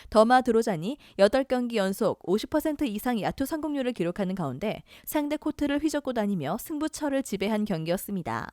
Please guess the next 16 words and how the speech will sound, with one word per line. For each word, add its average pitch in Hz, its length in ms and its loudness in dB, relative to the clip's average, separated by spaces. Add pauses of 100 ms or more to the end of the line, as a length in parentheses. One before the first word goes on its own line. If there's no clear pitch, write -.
(400)
아이오 196 300 4
도순무의 277 520 0
지원 226 300 0
사격도 277 340 -4
나왔으며, 202 640 0 (240)
니콜라 294 340 2
부세비치가 277 460 -2 (220)
골밑을 302 400 -2
장악하면서 208 720 -2 (160)
전체적인 202 580 0
팀 302 220 -4
에너지도 180 500 -2
올라갈 190 320 2
수 - 140 -10
있었던 226 340 -4
상황이죠. 220 640 -2